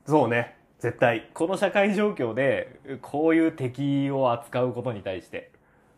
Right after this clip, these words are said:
Speaker 1: だから多分、この原作というか、このコミックとは違う、
Speaker 2: うん。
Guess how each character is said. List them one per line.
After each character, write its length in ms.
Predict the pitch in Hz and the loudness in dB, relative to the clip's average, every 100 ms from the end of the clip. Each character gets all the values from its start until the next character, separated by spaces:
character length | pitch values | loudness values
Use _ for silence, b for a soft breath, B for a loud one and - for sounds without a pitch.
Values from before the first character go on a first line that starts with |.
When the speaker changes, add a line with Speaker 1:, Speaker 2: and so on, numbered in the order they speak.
| b _ | b _
Speaker 1:
だ 120 | 139 | -4
か 60 | 127 | -4
ら 60 | |
多 160 | 127 208 | -2 2
分、 400 | 214 165 120 - _ _ | 6 6 4 -4 _ _
こ 100 | 135 | -2
の 160 | 120 107 | -2 0
原 220 | 143 143 | 2 2
作 240 | 143 147 147 | 2 -2 2
と 100 | 156 | 2
い 60 | |
う 60 | 143 | 2
か、 80 | - | -2
こ 100 | 120 | -2
の 60 | |
コ 120 | 107 | 2
ミ 120 | 139 123 | 2 2
ッ 40 | |
ク 80 | - | 0
と 60 | |
は 100 | 107 | 0
違 180 | - - | 0 -2
う、 360 | 123 131 135 156 | 4 6 6 4
Speaker 2:
う 100 | 156 | 2
ん。 200 | 104 | 0